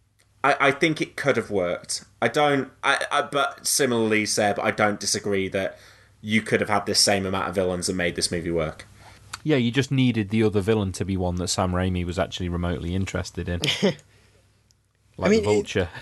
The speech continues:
Speaker 3: it, <laughs> it's kind of weird. It's sort of, it's weird how badly he does Venom, 'cause he's clearly got an idea for how to do Venom,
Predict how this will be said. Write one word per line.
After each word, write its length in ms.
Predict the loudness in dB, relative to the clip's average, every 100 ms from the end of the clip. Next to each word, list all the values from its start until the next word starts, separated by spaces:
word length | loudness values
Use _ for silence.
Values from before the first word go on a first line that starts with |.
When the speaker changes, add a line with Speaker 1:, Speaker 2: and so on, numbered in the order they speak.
| -18 -18 -4
Speaker 3:
it, 300 | 2 2 0 -2
<laughs> 40 |
it's 180 | -2 2
kind 200 | 4 4
of 140 | 2
weird. 400 | 4 6 6 2 -4 -12 -4
It's 160 | 0 4
sort 160 | 4 2
of, 60 | 0
it's 180 | -2 0
weird 340 | 2 4 4
how 160 | 4 2
badly 460 | 4 4 4 2 2
he 100 | -2
does 380 | 0 2 2
Venom, 360 | 2 2 2 2
'cause 200 | 0 -2
he's 240 | 0 -2
clearly 240 | 2 2 4
got 120 | 2
an 60 | 4
idea 280 | 2 2 -2
for 80 |
how 320 | 0 0 0 0
to 120 | -2
do 220 | -2 0
Venom, 440 | -2 -6 -8 -14